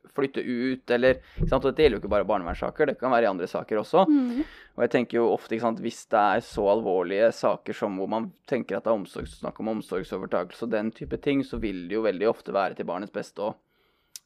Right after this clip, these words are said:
Speaker 1: å, eh, å, eh, å flytte ut hvis, hvis man vurderer at retten til utvikling og, og man ikke har det bra hjemme.
Speaker 2: Mm.
Speaker 1: Så kan man tenke seg saker hvor det på en måte er, hva skal jeg si,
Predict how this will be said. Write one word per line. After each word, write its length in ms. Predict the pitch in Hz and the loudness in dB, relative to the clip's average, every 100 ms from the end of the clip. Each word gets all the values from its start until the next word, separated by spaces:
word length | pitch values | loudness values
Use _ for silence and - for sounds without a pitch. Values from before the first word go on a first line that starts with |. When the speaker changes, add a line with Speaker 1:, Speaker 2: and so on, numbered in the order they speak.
| - | -10
Speaker 1:
å, 120 | 90 95 87 | -4 -2 -2
eh, 380 | 90 87 87 85 - - | -4 -4 -6 -10 -12 -8
å, 60 | 87 87 85 | -8 -8 -8
eh, 380 | 82 82 82 78 - | -10 -10 -12 -12 -10
å 40 | |
flytte 260 | - 120 110 | -6 -8 -6
ut 220 | 107 107 | -8 -8
hvis, 200 | 98 - - | -10 -12 -10
hvis 220 | 113 - | -12 -8
man 120 | 98 - | -8 -6
vurderer 320 | - 73 78 | -4 -4 -4
at 160 | - - | -6 -4
retten 320 | 101 - - 131 | -6 -6 -10 -8
til 140 | 101 | -8
utvikling 480 | 92 90 - 95 95 90 | -8 -16 -14 -10 -6 -6
og, 80 | 104 | -4
og 280 | 76 - - | -4 -6 -10
man 140 | 90 | -10
ikke 160 | - 110 | -8 -8
har 80 | 101 | -4
det 60 | |
bra 100 | 110 107 | 0 0
hjemme. 220 | 101 139 143 - | 2 0 0 6
Speaker 2:
Mm. 320 | 294 233 220 262 | 8 8 2 -8
Speaker 1:
Så 80 | 131 | -4
kan 80 | 113 | 0
man 120 | 143 | 2
tenke 160 | 143 - | 0 -4
seg 80 | 113 | -2
saker 320 | 123 113 98 | 0 0 -2
hvor 140 | 98 95 | -2 -4
det 60 | |
på 80 | 95 | -4
en 60 | 113 | -6
måte 160 | 101 90 | -2 0
er, 160 | 98 - _ _ _ _ _ _ _ | -2 -6 _ _ _ _ _ _ _
hva 80 | - - | -16 -10
skal 140 | - | -10
jeg 80 | |
si, 100 | - | -8